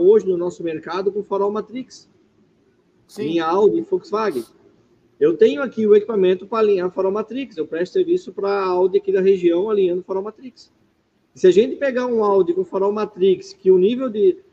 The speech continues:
Speaker 1: né, que a calibração dele tiver acima de trinta por cento descalibrado, o carro não libera a partida. E aí?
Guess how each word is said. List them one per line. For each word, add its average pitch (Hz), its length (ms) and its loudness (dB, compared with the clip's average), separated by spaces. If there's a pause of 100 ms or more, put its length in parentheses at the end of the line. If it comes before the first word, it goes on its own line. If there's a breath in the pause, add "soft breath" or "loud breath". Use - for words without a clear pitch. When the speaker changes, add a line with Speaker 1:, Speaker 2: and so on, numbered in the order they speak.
(140)
Speaker 1:
né, 151 420 -4
que - 80 0
a 170 80 -2
calibração 208 560 0
dele 185 240 6
tiver 175 480 -2 (460)
acima 254 440 -6
de 240 120 -6
trinta 226 240 -6
por 202 140 -2
cento 196 280 -2
descalibrado, 185 640 -2
o 202 40 -2
carro 202 240 -2
não 208 100 0
libera 226 240 -4
a - 40 -12
partida. 214 360 -10 (2750)
E 139 60 -6
aí? 180 320 2